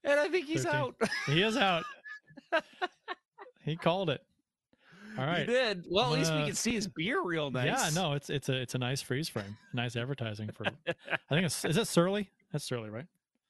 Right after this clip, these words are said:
Speaker 1: S-, I think so.
Speaker 2: Yeah.
Speaker 1: Surly thirteen. Let me check just to make
Speaker 2: <laughs>
Speaker 1: sure.
Speaker 2: All right. So anyway, uh, until Bill comes back, my beer of the show is the,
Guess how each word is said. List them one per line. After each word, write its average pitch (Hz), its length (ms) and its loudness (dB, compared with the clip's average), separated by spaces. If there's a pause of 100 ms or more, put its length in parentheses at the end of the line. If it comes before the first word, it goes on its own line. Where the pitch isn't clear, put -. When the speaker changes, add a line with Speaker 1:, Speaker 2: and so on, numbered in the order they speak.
(420)
Speaker 1:
S-, - 200 -10
I 156 100 -4
think 175 280 -2
so. 113 360 -6 (280)
Speaker 2:
Yeah. 110 140 -2
Speaker 1:
Surly 131 180 -12
thirteen. 120 440 -14 (100)
Let 120 80 -14
me 117 80 -12
check 113 340 -12
just - 200 -16
to 113 80 -14
make 117 140 6
Speaker 2:
<laughs> 104 80 -4
Speaker 1:
sure. 104 260 -14 (500)
Speaker 2:
All 135 60 4
right. 127 240 -2
So 196 260 6
anyway, 160 460 4
uh, 147 280 2
until 143 200 2
Bill 170 160 2
comes 143 200 -2
back, 139 320 -2
my 233 280 2
beer 151 420 0
of 143 100 -2
the 143 80 -2
show 143 460 -2
is 147 560 -4
the, 139 420 0